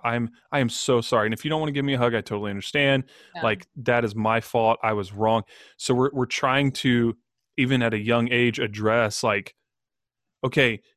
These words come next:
Speaker 1: it's okay to not be okay. And I just want you to be safe, like, talking to me about it." And one of the ways we build that safety is admitting when even I'm wrong or when Elizabeth's wrong. And we say, like, "Hey, we are not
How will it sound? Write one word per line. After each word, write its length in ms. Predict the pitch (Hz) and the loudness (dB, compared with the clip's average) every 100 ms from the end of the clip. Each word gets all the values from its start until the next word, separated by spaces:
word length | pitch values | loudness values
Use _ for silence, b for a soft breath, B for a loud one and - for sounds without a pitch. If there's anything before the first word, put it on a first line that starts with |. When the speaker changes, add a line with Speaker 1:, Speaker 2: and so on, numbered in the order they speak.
| _ | _
Speaker 1:
it's 200 | 156 139 | -2 2
okay 260 | 147 - 135 | 2 2 4
to 120 | 139 | 4
not 240 | 127 123 127 | 4 0 2
be 120 | 127 | 0
okay. 420 | 117 123 117 92 _ _ _ - | 2 2 2 0 _ _ _ -2
And 320 | 127 120 127 | 0 0 -2
I 140 | 131 110 | -2 -2
just 240 | 127 - | -4 -2
want 240 | 131 131 | 0 0
you 160 | 135 127 | 0 0
to 80 | 120 | 0
be 180 | 120 110 | -2 -4
safe, 640 | - - 123 123 - 143 | -6 -2 2 2 0 -4
like, 160 | 107 - | -4 -6
talking 420 | - 110 117 131 | -2 -2 -2 -4
to 60 | |
me 140 | 135 143 | -2 -2
about 280 | 143 156 165 | 0 2 2
it." 120 | - B B - | -2 B B -4
And 160 | 113 | 0
one 140 | 123 131 | 2 2
of 100 | 127 | 2
the 80 | |
ways 300 | 131 120 120 | 2 2 0
we 80 | 131 | 0
build 240 | 120 113 110 | 0 0 0
that 160 | 135 | -4
safety 540 | - 180 147 120 113 - B B | 0 0 0 -6 -8 -10 B B
is 160 | 123 117 | -6 -2
admitting 360 | 110 120 117 | -2 0 0
when 200 | 107 113 - | -4 -6 -8
even 240 | 120 113 - | -6 -6 -4
I'm 260 | 151 175 170 | -2 0 0
wrong 300 | 120 92 104 b b - | -2 -6 -12 b b -6
or 100 | 113 | -2
when 140 | 120 | 0
Elizabeth's 600 | 131 156 139 123 107 - | 0 -2 -2 -4 -4 -4
wrong. 220 | 98 98 b b b | -6 -8 b b b
And 140 | 131 123 | -2 -2
we 80 | |
say, 260 | - - 139 | 0 0 0
like, 220 | 131 113 | 0 -2
"Hey, 320 | - 165 120 - _ _ _ _ | 0 0 0 -6 _ _ _ _
we 240 | 127 135 180 | -4 0 2
are 100 | 147 | 2
not 320 | 165 180 | 2 0